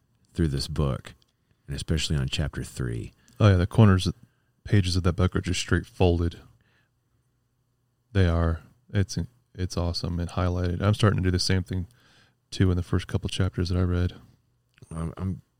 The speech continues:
Speaker 1: I'm continuing to keep going through it, but, and just, just picking it apart, and it just keeps getting more and more beautiful every time that I'm going through this.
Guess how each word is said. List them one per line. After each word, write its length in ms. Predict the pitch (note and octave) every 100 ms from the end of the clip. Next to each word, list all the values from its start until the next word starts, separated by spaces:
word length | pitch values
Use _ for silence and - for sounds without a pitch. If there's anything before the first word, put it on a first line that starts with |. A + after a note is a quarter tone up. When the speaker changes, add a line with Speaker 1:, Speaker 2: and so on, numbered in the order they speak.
| _ _ _ G2
Speaker 1:
I'm 120 | G2
continuing 680 | - D#2+ - A#2+ A#2 F2 E2
to 60 |
keep 260 | - G2 D#2
going 300 | F2+ E2 D#2
through 340 | - F#2+ E2 C#2+
it, 120 | - -
but, 120 | - -
and 580 | E2+ E2 D#2 D#2 D2+ - _
just, 360 | E2 D2+ - - -
just 240 | E2+ - -
picking 360 | G2 - F2+
it 100 | E2
apart, 460 | E2 - G2 F2 -
and 120 | D#2 D#2
it 80 |
just 240 | D2+ D#2+ -
keeps 280 | - F#2 -
getting 260 | F2+ D#2+
more 340 | D#2 F2 F#2+ F#2+
and 200 | E2+ E2+
more 300 | F2+ F2+ D#2+
beautiful 880 | C#2+ D#2+ G2+ G#2+ - E2 D#2 D#2 _ _ _ _ _ _ _ -
every 440 | F2+ F#2+ G2+ G2+
time 680 | E2+ F2 G2+ A2+ E2 D2 D2+
that 160 | - -
I'm 180 | E2 E2
going 340 | F#2+ F#2+ D#2
through 340 | D2 - A2 C3
this. 480 | C#2+ - - -